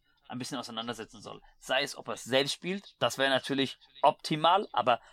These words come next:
wir wollen jetzt auch nicht sagen, du musst das jetzt kaufen und du musst das durchspielen. Das geht auch teilweise in unserem Alltag gar nicht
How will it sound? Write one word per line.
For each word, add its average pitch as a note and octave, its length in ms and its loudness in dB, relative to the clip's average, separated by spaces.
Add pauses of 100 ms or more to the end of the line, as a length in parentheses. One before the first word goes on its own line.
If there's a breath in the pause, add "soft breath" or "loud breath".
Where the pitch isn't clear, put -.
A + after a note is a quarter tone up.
wir A#2 220 0
wollen B2 140 0
jetzt A#2+ 140 -4
auch A#2 60 -4
nicht A#2 120 -6
sagen, A#2+ 280 0
du C3 100 -6
musst D3 300 0
das D#3 120 0
jetzt C#3+ 160 -4
kaufen B2 260 2
und G#2+ 220 -12
du C3 80 -4
musst E3+ 240 2
das A#2+ 120 -2
durchspielen. D#3 400 -8 (380 loud breath)
Das - 220 -8
geht B2 220 -4
auch A2 140 -4
teilweise G#2+ 460 -6
in G#2+ 80 -4
unserem A2 280 -4
Alltag A2+ 400 -2
gar G2 160 -2
nicht - 240 -10